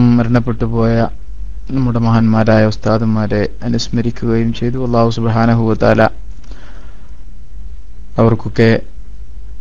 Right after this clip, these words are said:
അവരുടെ പ്രവർത്തനത്തിൻ്റെയും അവരുടെ ഇൽമിൻ്റെയും ഒക്കെ പ്രതിഫലം അവരുടെ ഖബറിലേക്ക്, പാരത്രിക ലോകത്തേക്ക്, ബർസഖിയായ ജീവിതത്തിലേക്ക് എത്തിച്ചു കൊടുക്കട്ടെ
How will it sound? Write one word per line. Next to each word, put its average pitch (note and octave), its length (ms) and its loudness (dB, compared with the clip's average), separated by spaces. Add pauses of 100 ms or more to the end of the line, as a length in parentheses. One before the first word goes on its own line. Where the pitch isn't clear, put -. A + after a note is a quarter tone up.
(1600)
അവരുടെ C3+ 320 8
പ്രവർത്തനത്തിൻ്റെയും B2+ 1000 8 (220)
അവരുടെ B2 300 6 (100)
ഇൽമിൻ്റെയും A#2+ 640 6
ഒക്കെ A#2 280 2
പ്രതിഫലം A2+ 560 2 (1400)
അവരുടെ A#2+ 340 2
ഖബറിലേക്ക്, B2 640 6 (140)
പാരത്രിക A#2 800 4
ലോകത്തേക്ക്, A2+ 680 0 (180)
ബർസഖിയായ A2+ 840 4
ജീവിതത്തിലേക്ക് A2+ 720 0
എത്തിച്ചു A#2+ 360 -2
കൊടുക്കട്ടെ G#2+ 460 2